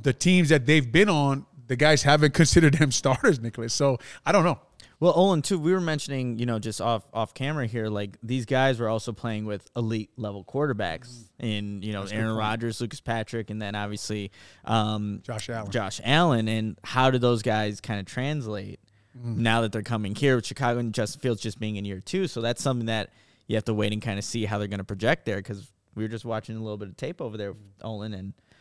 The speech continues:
Speaker 2: maybe some of those plays don't get made with a second-year quarterback.
Speaker 1: Yeah, it's a, it's a great point, Nicholas, because, look, um, and I'd be interested to hear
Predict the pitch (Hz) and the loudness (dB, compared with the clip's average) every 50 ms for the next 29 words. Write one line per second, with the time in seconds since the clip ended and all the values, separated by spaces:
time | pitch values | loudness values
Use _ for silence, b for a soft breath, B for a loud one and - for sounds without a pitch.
0 | _ _ _ 110 117 113 113 120 - - 131 120 117 117 107 - - 131 120 110 | _ _ _ 0 2 2 2 2 0 0 2 2 2 0 -2 -2 0 0 0 0
1 | - 123 120 110 117 110 110 110 131 165 180 165 135 123 120 117 120 - _ _ | 0 -2 -2 0 -2 -2 0 0 2 2 2 2 2 2 0 -2 -6 -10 _ _
2 | _ _ _ _ _ _ - 120 110 107 - - 110 - 113 110 104 98 - 170 | _ _ _ _ _ _ -8 -6 -6 -4 -4 -6 -6 -4 -6 -8 -8 -8 -6 -8
3 | 185 165 101 - b b b b b _ 180 185 175 170 151 - 190 185 185 151 | -8 -8 -10 -14 b b b b b _ 2 2 4 4 2 2 2 2 2 2
4 | 156 165 143 127 156 156 143 - 143 151 143 135 131 131 127 120 117 123 123 - | 2 2 4 4 4 4 4 4 2 4 4 2 0 -2 -4 -4 -2 -4 -4 -4
5 | - 135 120 - 139 127 117 127 143 139 - - _ _ _ _ _ _ _ _ | -4 -4 0 0 0 0 2 2 0 0 0 -2 _ _ _ _ _ _ _ _
6 | _ - 123 120 113 120 - _ _ _ _ _ _ _ _ - 131 131 139 165 | _ -6 -4 -4 -4 -6 -10 _ _ _ _ _ _ _ _ -6 -2 2 2 4
7 | 165 147 147 135 139 127 - - - - 127 117 - 120 110 101 123 139 147 139 | 4 2 0 0 -2 -2 -4 -4 -4 -4 -6 -6 -6 -6 -6 -4 -2 0 0 0
8 | 127 117 107 - | 0 -2 -6 -10